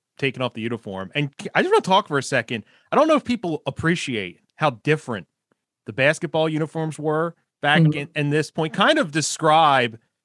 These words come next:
Speaker 1: what you guys were. I saw one description, a, something like a tunic. Like what, what, how would you describe the, the uniforms you wore at Immaculata?
Speaker 2: Uh,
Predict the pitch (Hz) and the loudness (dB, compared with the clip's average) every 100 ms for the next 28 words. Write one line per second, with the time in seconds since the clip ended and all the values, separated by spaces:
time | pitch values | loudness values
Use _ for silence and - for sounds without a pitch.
0 | _ _ 139 165 160 170 156 147 147 127 | _ _ -2 -2 0 -2 2 4 2 0
1 | 147 139 175 - 285 277 175 247 233 - | -2 0 0 2 2 4 2 2 -2 -4
2 | 180 156 156 143 135 - _ _ 156 139 | -4 -4 -2 -2 -2 -10 _ _ -6 -6
3 | _ _ _ - 185 185 185 160 110 - | _ _ _ -6 -4 -2 -2 -2 -2 -4
4 | 156 208 294 - - 170 156 156 208 285 | 0 2 0 -6 0 2 2 2 2 2
5 | 240 _ 156 185 185 - 190 285 320 277 | -2 _ -18 -6 -2 0 2 2 2 0
6 | 285 - 254 240 185 151 170 170 170 170 | -2 -2 2 4 2 0 -2 -2 -2 -2
7 | 170 - 208 226 147 123 139 147 143 139 | -4 -4 -2 0 -2 -2 -2 0 2 0
8 | 139 143 131 92 - _ _ _ _ - | -2 -2 -2 -4 -8 _ _ _ _ 2
9 | 160 160 160 156 156 | 4 6 6 4 0